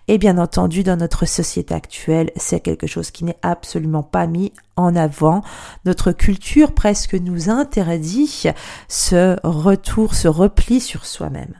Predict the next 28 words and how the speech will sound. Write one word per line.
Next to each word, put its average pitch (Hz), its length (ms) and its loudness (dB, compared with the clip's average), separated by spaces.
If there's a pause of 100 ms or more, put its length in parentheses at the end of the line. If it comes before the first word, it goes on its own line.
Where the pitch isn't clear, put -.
(440)
Cependant, 262 720 -2 (560)
j'ai 190 180 -4
quand 233 160 0
même 285 180 2
envie 247 200 0
de - 60 -12
faire 214 160 2
une 190 220 -2
jolie 226 360 0
comparaison. 175 800 -4 (360)
J'ai - 160 -2
envie 226 160 0
que 240 60 -14
tu - 140 -2
n'oublies 214 240 0
pas 202 180 2
que 208 100 0
pour - 220 -2
créer 226 480 2
un 175 80 0
diamant, 165 600 -4
il 196 140 0
faut 202 220 2
du 165 180 -2
temps - 420 -2
et 160 80 -4
du 147 160 -12
dévouement, 147 800 -2